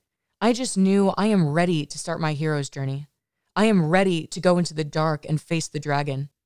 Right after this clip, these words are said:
That's what I knew. But after that, I didn't know what was next. I didn't know.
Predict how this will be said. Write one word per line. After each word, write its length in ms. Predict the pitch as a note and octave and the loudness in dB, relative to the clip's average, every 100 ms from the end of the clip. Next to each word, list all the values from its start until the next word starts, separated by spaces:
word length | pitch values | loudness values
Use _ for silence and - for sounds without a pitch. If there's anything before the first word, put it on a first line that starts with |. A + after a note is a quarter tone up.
| _ _ _ _ - | _ _ _ _ -6
That's 200 | A#3 - | -6 -2
what 140 | G3+ | 0
I 120 | F3 | 2
knew. 440 | E3 E3 F#3 E3 D3 - - - | 2 2 2 0 -4 -8 -20 -2
But 120 | F#3+ | 2
after 200 | A3 G#3+ | 2 0
that, 320 | F3+ G3+ G3 - | -2 -2 -2 -2
I 80 | G#3 | -2
didn't 140 | A#3 | 0
know 100 | G3+ | 0
what 120 | G3 | 0
was 140 | E3+ C#3+ | -2 -2
next. 540 | E3+ A#3 - - - _ _ _ _ _ _ | -2 -2 -8 -20 -20 _ _ _ _ _ _
I 60 | E3 | -6
didn't 160 | A3 | -4
know. 300 | F#3+ C#4 E3+ | -2 -4 -6